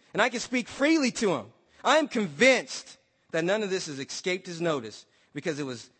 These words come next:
it was not done in a corner. King Agrippa, do you believe the prophets? I know you do." Then King Agrippa said to Paul,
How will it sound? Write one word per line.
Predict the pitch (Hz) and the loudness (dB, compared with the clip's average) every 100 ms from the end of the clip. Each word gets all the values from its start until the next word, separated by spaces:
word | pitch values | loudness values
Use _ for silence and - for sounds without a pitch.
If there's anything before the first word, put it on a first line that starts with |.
| - | -10
it | |
was | 147 131 117 | -8 -6 -4
not | 147 170 139 | -2 -2 -4
done | 165 175 135 120 - _ - | -2 0 -2 -6 -12 _ -8
in | 131 | -6
a | |
corner. | 120 156 135 107 104 _ _ _ - | -6 -6 -6 -8 -16 _ _ _ -6
King | 202 190 | -2 -2
Agrippa, | 143 185 190 196 196 _ _ _ - | -2 -4 -4 -8 -10 _ _ _ -12
do | 147 | -10
you | 156 208 | -8 -8
believe | 139 120 135 170 175 _ _ _ - | -8 -6 -8 -10 -16 _ _ _ -20
the | 117 | -10
prophets? | - 135 - 170 - - _ _ _ _ | -4 -4 -6 -16 -18 -20 _ _ _ _
I | 131 | -6
know | 131 135 | -2 -2
you | 135 110 | -4 -8
do." | 104 104 104 _ _ _ _ _ _ | -12 -14 -16 _ _ _ _ _ _
Then | - 127 | -12 -8
King | 175 175 | -6 -6
Agrippa | 139 147 156 147 131 | -4 -6 -4 -8 -8
said | - 131 | -10 -10
to | |
Paul, | 123 135 113 104 | -8 -6 -6 -8